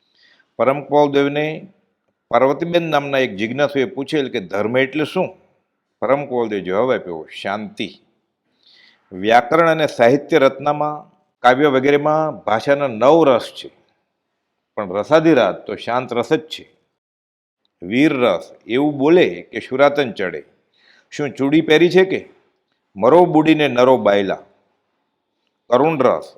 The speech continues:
શોકની લાગણી જન્માવે, દુખી કરે, રડાવે, "હાય, હાય, આ તો કાળો કેર." વૈદર્ભી વનમાં વલવલે. હાસ્ય રસ કલ્પિત વાસો,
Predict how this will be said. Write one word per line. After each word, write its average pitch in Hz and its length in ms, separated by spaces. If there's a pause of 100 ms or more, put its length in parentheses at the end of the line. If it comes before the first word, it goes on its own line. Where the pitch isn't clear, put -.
(300)
શોકની 156 460
લાગણી 135 380
જન્માવે, 95 560 (160)
દુખી 135 360
કરે, 80 460
રડાવે, 101 580 (800)
"હાય, 113 220
હાય, 101 380
આ 95 160
તો 110 140
કાળો 113 300
કેર." 110 440 (720)
વૈદર્ભી 135 720
વનમાં 120 560
વલવલે. 104 520 (1600)
હાસ્ય 123 420
રસ 107 420 (260)
કલ્પિત 139 400
વાસો, 139 600